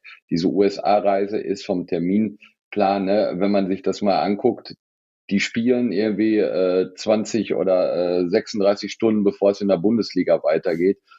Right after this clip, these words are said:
Das heißt, nach hinten raus will da auch jeder sehen, dass er möglichst,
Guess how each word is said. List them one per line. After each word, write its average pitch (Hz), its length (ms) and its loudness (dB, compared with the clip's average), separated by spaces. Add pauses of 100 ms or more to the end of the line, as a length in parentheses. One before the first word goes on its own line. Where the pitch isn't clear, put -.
(120)
Das - 180 -2
heißt, 98 160 2
nach 95 160 0
hinten 104 300 0
raus 98 520 0 (260)
will 95 180 2
da 101 100 4
auch 98 220 -2
jeder 101 260 2
sehen, 98 240 0
dass 92 140 2
er 95 80 2
möglichst, 95 600 -2